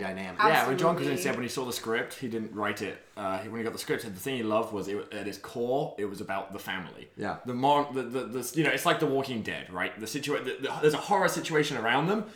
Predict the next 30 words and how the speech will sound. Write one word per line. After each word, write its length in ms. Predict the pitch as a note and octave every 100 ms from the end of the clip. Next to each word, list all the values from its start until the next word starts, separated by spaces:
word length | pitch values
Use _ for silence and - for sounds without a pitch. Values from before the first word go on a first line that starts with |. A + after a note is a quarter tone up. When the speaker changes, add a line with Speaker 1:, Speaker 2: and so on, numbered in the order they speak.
| -
Speaker 2:
but 120 | - D3+
that 120 | -
the 60 |
appeal 420 | C3 - F#3+ G3+ C#3+
of 120 | A#2
it 280 | A#2+ A2+ - - B2+
is 240 | C3+ B2
that 180 | B2+ A#2+
this 140 | B2+
core 260 | - C#3 B2+
story 380 | - C3 B2 G#2
happening 280 | A2 A2 G2
with 80 |
this 120 | G2+ -
family 320 | G#2+ G#2 F#2
and 80 | F2+
family 260 | G#2 G#2
relationships, 640 | F#2+ F#2+ F#2 E2+ D#2 -
right? 220 | G2 G#2+ - A3+
Speaker 3:
Yeah. 160 | C4+
Speaker 2:
And 80 | -
that 140 | B2+ B2+
was 120 | A#2
the 80 | A2+
appeal 280 | - B2
of 60 | A2
the 60 | G2+
movie 260 | G#2+ G2
to 100 | G2
him. 380 | F#2 A2 B2+ D#3